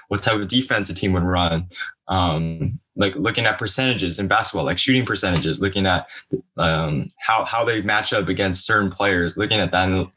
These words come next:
obviously just looking more, I guess, looking deeper into these teams, looking deeper into these players. I was like, "Why don't I do that for baseball, for hockey, like, sports that I don't really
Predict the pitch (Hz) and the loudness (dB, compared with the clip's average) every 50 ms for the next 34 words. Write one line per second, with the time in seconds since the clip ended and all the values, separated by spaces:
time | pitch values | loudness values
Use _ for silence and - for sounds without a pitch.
0 | - - - - - 123 131 131 127 120 107 110 107 - - 131 135 127 113 101 | -14 -12 -4 0 0 2 2 2 0 -2 -4 -6 -4 -4 -2 0 0 0 2 0
1 | 104 110 117 113 107 104 - - - - - _ _ _ _ _ _ - - 110 | 0 0 2 2 2 0 -2 -6 -18 -20 -20 _ _ _ _ _ _ -2 0 0
2 | 110 107 95 - - - - - - - _ _ - 110 131 - 123 101 87 - | 2 2 0 -2 -6 -14 -20 -20 -20 -20 _ _ 0 0 2 2 2 0 0 0
3 | 101 107 - 147 147 151 - - 160 156 - 160 151 160 156 156 - 170 165 170 | -2 -2 0 2 2 2 2 0 -2 0 0 0 2 2 0 0 0 2 2 2
4 | 170 160 127 113 95 110 101 92 104 - 131 131 131 131 135 131 - - 143 143 | 2 2 0 0 0 2 2 2 2 2 2 2 0 0 -4 -4 -2 0 0 0
5 | 143 135 - - - - - - 117 113 110 107 95 110 120 131 127 120 110 95 | 0 -2 -6 -12 -18 -6 -2 0 0 2 0 0 2 2 2 2 2 2 0 0
6 | 101 110 107 104 98 - - 104 101 95 90 90 - - - - - _ - 113 | 0 2 0 0 0 0 0 2 2 2 2 0 -6 -12 -20 -20 -4 _ 0 0
7 | 113 - - 95 90 82 82 - 92 95 101 98 92 95 92 87 85 85 82 - | 0 0 0 0 0 0 0 -2 -2 0 0 0 2 2 0 2 2 0 0 -2
8 | - - 107 101 - - 104 98 92 92 95 85 104 107 104 - 101 101 95 95 | -2 0 -2 -2 -2 0 0 0 2 2 0 0 0 0 0 0 2 2 2 2
9 | 95 90 90 87 87 - | 2 2 0 -2 -4 -6